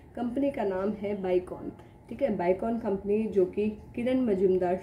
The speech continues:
शॉ ने establish की and, अ, हम कह सकते हैं कि that was the first Indian female, first Indian female that is self-made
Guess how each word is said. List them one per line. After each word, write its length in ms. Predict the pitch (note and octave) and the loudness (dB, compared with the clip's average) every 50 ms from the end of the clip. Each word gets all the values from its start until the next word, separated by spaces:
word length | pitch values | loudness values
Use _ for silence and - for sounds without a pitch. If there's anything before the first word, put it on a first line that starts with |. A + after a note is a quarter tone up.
| - - | -4 -4
शॉ 220 | G3+ F3+ F3 F3 | -4 -2 -2 0
ने 340 | F3+ F3+ F3+ F3+ F#3 G3+ G#3 - - - - - - - | 2 2 2 2 0 -2 -6 -10 -16 -20 -20 -20 -14 -14
establish 560 | F#3 F3 - F3+ E3+ E3 F3 F#3 G3 G3 - - - - | -14 -10 -8 -8 -6 0 0 0 0 0 -2 -10 -10 -8
की 200 | G#3 G#3 G#3+ G#3+ - - - - - - - - | -6 -4 -4 -6 -8 -12 -18 -20 -20 -20 -12 -6
and, 320 | F3+ F#3 F#3+ F#3+ G3 F#3+ | -2 0 2 2 4 4
अ, 220 | G3 G3 G3+ G3+ G3+ | 4 4 4 2 0
हम 240 | F#3 G3+ G#3+ A3+ A3 | -2 -2 -2 -2 -2
कह 200 | - G#3+ G3+ A3+ | -2 -4 -6 -6
सकते 360 | - - A3+ - - - G#3 | -6 -6 -10 -10 -8 -8 -6
हैं 200 | G3+ G#3 G3 G3+ | -4 -4 -4 -4
कि 160 | - A3+ G#3 | -4 -6 -2
that 160 | F#3+ G3+ G3 | 0 0 0
was 200 | G3 - G#3 G#3 | 2 2 2 2
the 120 | G#3 A#3 A3 | 2 0 -4
first 380 | - - - B3+ C#4 C4+ - - | -8 -8 -4 -4 -4 -4 -4 -10
Indian 420 | - A3 G3+ G3 F#3+ F#3+ F#3+ G3+ | -6 -2 0 2 2 2 2 0
female, 520 | G3 - - F#3 F3+ F3 E3+ F3 F3 F#3 - - - - - - - - - A3 | -2 0 2 2 4 4 4 4 4 2 2 0 -8 -18 -20 -20 -20 -8 -2 -2
first 220 | A3+ A3+ A3+ - | -2 -2 -2 -4
Indian 320 | - G#3 G#3 G3 G3 G#3 | -2 0 2 2 2 2
female 420 | G3+ - - F#3 F3+ F3 F3+ F#3 F#3+ | 0 0 0 2 2 4 2 2 2
that 140 | F#3 F3+ F#3+ | 2 2 2
is 340 | G#3+ G#3+ - - - - | 0 -2 -2 -8 -4 -2
self-made 560 | A#3+ A#3 A#3 - - - G#3+ G3+ F#3 F#3 F#3 | 0 0 0 -2 -4 0 2 4 6 6 6